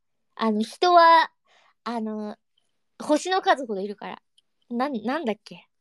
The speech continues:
なん、そういう、あるじゃん。名言みたいなやつ。温泉？あ、極楽湯は温泉らしいよ。温泉にあんの？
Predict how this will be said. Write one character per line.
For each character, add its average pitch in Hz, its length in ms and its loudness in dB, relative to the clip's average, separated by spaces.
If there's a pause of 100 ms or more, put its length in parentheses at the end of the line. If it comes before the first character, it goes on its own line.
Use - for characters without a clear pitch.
(200)
な 233 160 -2
ん、 233 180 -8
そ 285 200 -6
う - 20 -2
い 262 60 -6
う、 233 100 -16
あ 269 140 -2
る 262 100 -4
じ 208 80 -8
ゃ 190 60 -8
ん。 190 40 -10
名 214 260 -2
言 208 220 -2
み 190 120 -10
た 196 120 -10
い 190 80 -10
な 196 120 -10
や 202 80 -8
つ。 - 200 -20 (2250)
温 349 180 8
泉？ 427 300 6 (400)
あ、 240 140 -6 (260)
極 226 220 -4
楽 381 220 2
湯 330 300 0
は 214 380 -6
温 269 160 -4
泉 311 260 -8
ら 320 100 -4
し 302 200 -8
い 185 40 -6
よ。 208 220 -16 (1120)
温 269 100 4
泉 440 120 4
に - 60 0 (300)
あ 254 40 -6
ん 202 40 -6
の？ - 80 -16